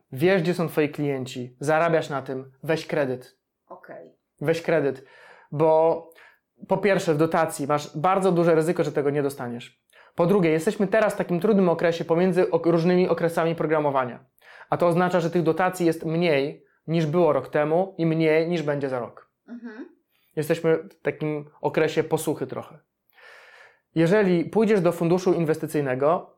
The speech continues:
Speaker 1: to oni ci powiedzą, że to nie jest skalowalne to, co ty robisz. Bo ty chcesz wprowadzić innowacje na skalę swojej firmy i rozwijać swoją firmę jakimś nowym pro-, jakimś systemem. Ale py-, zadadzą ci pytanie, czy wprowadzenie tego systemu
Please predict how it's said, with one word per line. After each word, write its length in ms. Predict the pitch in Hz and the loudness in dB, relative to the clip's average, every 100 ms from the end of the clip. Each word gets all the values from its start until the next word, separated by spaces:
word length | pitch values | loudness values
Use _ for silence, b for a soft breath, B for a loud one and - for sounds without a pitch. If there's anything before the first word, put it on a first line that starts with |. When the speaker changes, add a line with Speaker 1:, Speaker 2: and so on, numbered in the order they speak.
| - | 0
Speaker 1:
to 80 | 185 | 2
oni 160 | 208 | 2
ci 100 | 202 | 0
powiedzą, 320 | 185 180 185 | 2 2 4
że 80 | 175 | 0
to 80 | 185 | 0
nie 120 | 190 | 0
jest 120 | 190 | 0
skalowalne 520 | 190 180 170 170 147 131 | 0 0 2 2 0 -4
to, 100 | 131 | -8
co 120 | 127 | -10
ty 120 | 127 | -8
robisz. 440 | 117 113 - - b b b | -8 -8 -16 -20 b b b
Bo 100 | 156 | -2
ty 300 | 160 196 - 151 | 2 2 2 -4
chcesz 260 | - 170 | -2 -2
wprowadzić 500 | 170 170 165 170 170 | 0 0 2 0 -2
innowacje 600 | 175 165 151 170 170 175 | -2 0 2 0 0 -2
na 100 | 156 | -2
skalę 320 | 151 - 165 160 | -2 0 2 0
swojej 320 | - 143 131 | -2 -2 0
firmy 320 | 180 185 175 | 0 0 2
i 60 | 160 | 0
rozwijać 340 | 147 151 156 | 2 0 -2
swoją 220 | - 147 | -6 -8
firmę 360 | - 156 156 151 - _ _ _ _ _ _ - | -4 -2 -2 -4 -8 _ _ _ _ _ _ -10
jakimś 320 | 160 156 156 - | -4 -2 -4 -4
nowym 200 | 139 143 | -6 -4
pro-, 140 | 135 143 135 - - | -6 -6 -10 -12 -14
jakimś 380 | 139 143 131 - | -12 -12 -14 -12
systemem. 560 | 160 143 143 123 127 _ B B B B | -10 -6 -6 -6 -14 _ B B B B
Ale 340 | - 185 147 - - _ | -2 2 2 -2 -12 _
py-, 140 | - 160 | -4 0
zadadzą 360 | 165 175 175 180 | 2 2 2 0
ci 80 | |
pytanie, 420 | 170 160 151 131 123 | -2 -2 -2 -2 -4
czy 180 | - | -2
wprowadzenie 500 | 180 175 151 156 208 | -2 0 2 4 2
tego 200 | 196 170 | 2 0
systemu 500 | 165 160 151 131 123 | -2 -6 -8 -8 -10